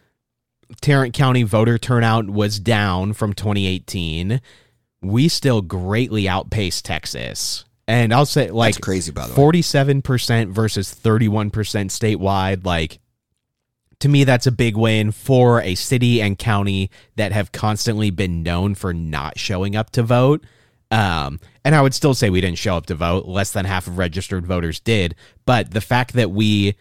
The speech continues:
Speaker 1: outpaced Texas as a state so much, I, I think is a, a win for the community here.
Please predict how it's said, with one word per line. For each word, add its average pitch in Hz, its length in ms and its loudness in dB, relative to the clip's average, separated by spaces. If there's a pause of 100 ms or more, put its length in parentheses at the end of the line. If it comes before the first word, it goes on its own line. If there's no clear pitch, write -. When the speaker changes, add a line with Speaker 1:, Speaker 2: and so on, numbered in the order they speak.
(680)
Speaker 1:
outpaced 107 520 -2
Texas - 720 -2 (260)
as 101 120 -2
a 104 60 -4
state 104 400 -2
so 110 240 0
much, 98 580 -2
I, 98 280 -2
I 104 80 0
think 113 200 -2
is 101 140 0
a, 92 260 0
a 98 80 2
win 87 440 0
for 82 400 -4
the 78 160 -4
community 69 500 -6
here. 65 440 -10